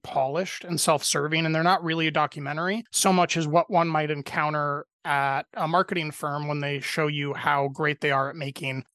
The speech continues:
films that will make your business look good. So, uh, the danger is whether or not they feel promotional. And so that's why I'm staying away from them at this festival until I hear otherwise. But Michael J. Fox in particular is someone that I really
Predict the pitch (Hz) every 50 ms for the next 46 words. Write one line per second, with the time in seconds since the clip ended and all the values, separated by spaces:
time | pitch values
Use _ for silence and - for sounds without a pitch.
0 | _ - - - - 190 196 202 196 196 196 196 170 151 151 175 165 160 165 160
1 | 156 151 147 147 160 160 156 - 160 156 151 147 143 139 147 139 147 147 143 156
2 | 151 143 - 151 151 139 _ - - 131 127 120 - - - _ - - - 165
3 | 156 147 147 143 139 135 151 - - _ - 202 160 147 135 135 139 143 147 156
4 | 151 175 170 175 170 160 160 151 151 143 135 151 151 156 156 156 151 147 143 147
5 | - - 160 151 143 143 135 - - - 156 139 139 - - - 139 139 135 135
6 | 131 - - 139 127 127 131 - - 202 160 156 - - 156 147 151 151 - -
7 | 185 170 170 165 156 139 143 147 143 147 139 - - 160 143 143 135 135 135 135
8 | 131 135 131 127 - _ - - - 160 151 143 143 139 139 135 135 139 - -
9 | 156 139 131 - _ - 147 151 - - - 190 190 - - - 220 190 202 196
10 | 190 175 165 160 151 - 160 151 143 135 131 - - 147 139 131 131 139 - 165
11 | 143 139 139 139 139 135 131 175 - - - - - 156 147 - - 185 160 165
12 | - 226 196 175 - - 180 151 175 165 - - 160 143 139 - - - 156 147
13 | - 160 143 156 147 - 156 147 139 135 135 135 - 165 151 147 139 139 135 131
14 | 131 131 127 139 139 143 147 143 139 135 135 131 127 -